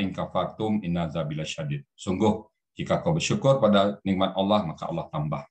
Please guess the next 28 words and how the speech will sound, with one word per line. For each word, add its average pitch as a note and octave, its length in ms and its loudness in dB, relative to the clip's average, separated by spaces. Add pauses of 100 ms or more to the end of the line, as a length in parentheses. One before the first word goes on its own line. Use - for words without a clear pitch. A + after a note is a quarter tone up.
(520)
Dan D#2 160 -8
kalau D#2 240 2
kamu D#2+ 220 0
kafir F#2 320 2
dengan F2 160 2
nikmat E2 320 2
Allah, G#2+ 240 2
ingkar, A2 580 4
maka - 460 -4
azab D#2 260 -6
Allah F2 300 0 (160)
pedih D#2 240 -2
sekali. D2 320 -8 (960)
Selawat G#2+ 400 6
dan G#2 80 6
salam A#2 400 8
tidak F2+ 240 4
lupa F2+ 160 0
disampaikan F2 640 -2
kepada E2+ 160 -2
junjungan E2+ 280 -2
kita F#2 280 0
Nabi E2+ 160 0
besar F2+ 320 0
Muhammad F#2+ 600 0
sallallahu E2+ 600 0
alaihi D2+ 160 -4
wasallam. D2 480 -4